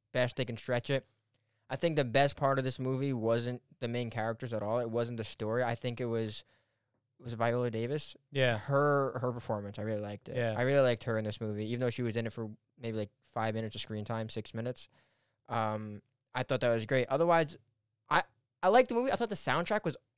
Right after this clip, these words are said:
Speaker 1: awesome. Like, every second there was a song that was a fucking banger. I drove h-, um, home listening to eighties music. Um, and I thought, I just thought it was good. I thought
Speaker 2: Yeah.
Speaker 1: it was simple. I
Speaker 2: Well,
Speaker 1: thought it was
Speaker 2: one of, I'll
Speaker 1: simple.
Speaker 2: give the credit. One of the things the movie does very well is all that you remember. Like, there's a lot of characters in the movie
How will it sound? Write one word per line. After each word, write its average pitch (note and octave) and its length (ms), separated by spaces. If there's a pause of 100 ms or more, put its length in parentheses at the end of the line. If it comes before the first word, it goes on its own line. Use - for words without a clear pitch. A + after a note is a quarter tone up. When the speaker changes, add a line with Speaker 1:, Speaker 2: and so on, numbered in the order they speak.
(100)
Speaker 1:
awesome. A3 580
Like, D#3+ 300
every F#3+ 280
second F3+ 340
there F3 80
was D3 60
a D3 60
song C#3+ 400
that D3 100
was C3+ 100
a B2 40
fucking B2+ 360
banger. B2 420 (320)
I C3+ 80
drove D3+ 340
h-, C#3 60 (100)
um, C3 200
home C#3 260
listening B2+ 260
to A#2+ 80
eighties B2+ 280
music. D#3+ 380 (880)
Um, B2 380 (420)
and C3+ 100
I C#3+ 40
thought, D#3+ 220
I D#3+ 140
just F3+ 200
thought G3 100
it G3+ 40
was F#3+ 80
good. F3 120
I A#2+ 40
thought C3 80
Speaker 2:
Yeah. F#3+ 60
Speaker 1:
it F#3 40
was F3+ 100
simple. A#2 240
I G2+ 60
Speaker 2:
Well, F3+ 60
Speaker 1:
thought F3+ 60
it A3 40
was B3+ 80
Speaker 2:
one B3+ 80
of, F3 60
I'll G3 60
Speaker 1:
simple. A#3 60
Speaker 2:
give C#4 100
the B3 60
credit. F#3+ 400
One F3+ 140
of B3 60
the B3 80
things A3+ 240
the F#3+ 60
movie F3+ 180
does E3 160
very D3+ 240
well C#3+ 280
is A#2+ 100
all C3 140
that C#3+ 100
you C#3 120
remember. C#3 280
Like, C3+ 200 (280)
there's D#3 120
a E3 40
lot G#3+ 140
of G#3 80
characters E3+ 420
in B2+ 60
the B2+ 60
movie B2+ 480